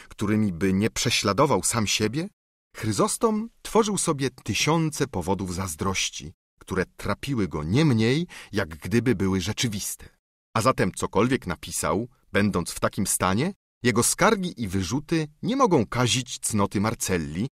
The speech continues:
która taka jest święta, że pominąwszy surowość i dumę dochodzącą aż do pychy, nawet zazdrość nie umiałaby jej najmniejszego uczynić zarzutu”. Słuszna uwaga Ambrożego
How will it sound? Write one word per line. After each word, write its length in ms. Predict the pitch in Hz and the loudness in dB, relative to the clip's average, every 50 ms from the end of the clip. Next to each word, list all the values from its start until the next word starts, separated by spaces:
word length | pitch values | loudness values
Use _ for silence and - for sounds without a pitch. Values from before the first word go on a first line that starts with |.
| _ _ _ | _ _ _
która 260 | - - 92 90 82 - _ _ | -8 -4 -2 -2 -2 -2 _ _
taka 280 | 139 185 - - 117 | 0 0 2 2 2
jest 260 | 95 85 - - - - | 2 2 0 -2 -2 -4
święta, 520 | - - 95 90 90 85 - 127 147 170 - _ _ _ _ - | -2 0 0 0 -2 0 0 0 -2 -2 -6 _ _ _ _ -4
że 140 | - 113 | -4 -4
pominąwszy 640 | - - 92 95 98 107 120 135 127 - - - 95 | -2 0 0 0 2 4 4 2 2 -2 -4 -4 -6
surowość 680 | - - 90 80 101 120 127 117 107 - - - - - | -4 -6 -4 2 4 4 4 4 2 -2 -2 -8 -12 -14
i 80 | 90 | -10
dumę 420 | 80 78 110 120 107 92 90 101 117 - - - - | -4 0 2 4 4 4 2 0 -2 -6 -12 -14 -4
dochodzącą 580 | - 98 - 101 98 98 131 139 127 - 98 - - | -4 0 0 0 2 4 2 4 4 2 0 2 0
aż 180 | 110 104 82 | -2 -4 -2
do 120 | 85 - - | -4 -6 -4
pychy, 400 | - 110 95 - - 156 156 - - _ _ _ _ _ _ | -2 -4 -4 -4 -4 -6 -6 -6 -10 _ _ _ _ _ _
nawet 280 | 107 135 - 117 87 - | 0 2 2 2 0 2
zazdrość 720 | - 120 131 120 95 95 110 113 117 - - - - - - _ - | 2 2 2 2 2 0 2 2 2 2 0 -2 -4 -10 -8 _ -2
nie 140 | 135 - | -2 0
umiałaby 560 | - 120 107 107 117 135 143 139 123 101 104 98 | 0 0 0 2 4 4 4 4 4 2 2 0
jej 200 | 95 90 87 85 | 0 0 0 0
najmniejszego 760 | 98 143 175 160 143 127 117 98 92 - - 104 92 95 95 - - | 0 0 0 2 2 0 0 0 0 -2 -2 -2 -2 -2 -4 -4 -6
uczynić 480 | 90 - - - 87 85 85 71 - | -10 -10 -6 -6 -4 -4 -6 -6 -8
zarzutu”. 520 | - - 87 85 73 82 76 - - - - _ _ _ _ _ _ _ _ _ _ _ _ _ | -8 -8 -8 -8 -8 -10 -12 -14 -18 -20 -20 _ _ _ _ _ _ _ _ _ _ _ _ _
Słuszna 380 | - - 262 285 - - 240 - - - | -10 -8 -6 -6 -4 -4 -4 -4 -4 -6
uwaga 360 | 101 87 104 135 160 165 - - | -4 0 2 2 2 2 0 0
Ambrożego 720 | 95 98 90 95 92 87 82 117 127 143 147 156 156 160 | 0 -2 0 -2 -4 -4 0 0 0 2 2 0 0 0